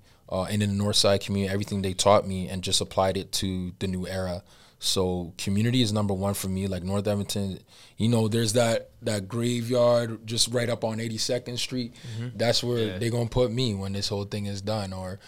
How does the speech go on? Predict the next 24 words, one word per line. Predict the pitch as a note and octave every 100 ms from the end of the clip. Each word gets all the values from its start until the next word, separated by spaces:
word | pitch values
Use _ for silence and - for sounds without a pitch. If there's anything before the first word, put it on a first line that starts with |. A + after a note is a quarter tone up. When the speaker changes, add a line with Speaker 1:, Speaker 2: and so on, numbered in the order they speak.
| - -
Speaker 1:
you | G2
know, | G2 G2
hopefully | A2+ G#2+ G#2
when | G#2+
I'm | G#2
eighty | G2+ G2+
years | G2+ G2
old | G2+ G#2 G2
and |
my | F#2+ F#2
daughter | F#2 G2 G2 G2 G2+ - - -
and | F#2+ F#2+ F2+
son, | - G2+ G2
they | F#2+
both | F#2+ F#2
get | G2
married | F#2 G2 F#2+ F#2
and | F2+
live, | F#2 G2
and | F#2
I |
got | F#2 F#2+
my | F#2
grandkids, | E2+ F#2+ F#2+ - F#2+ F#2+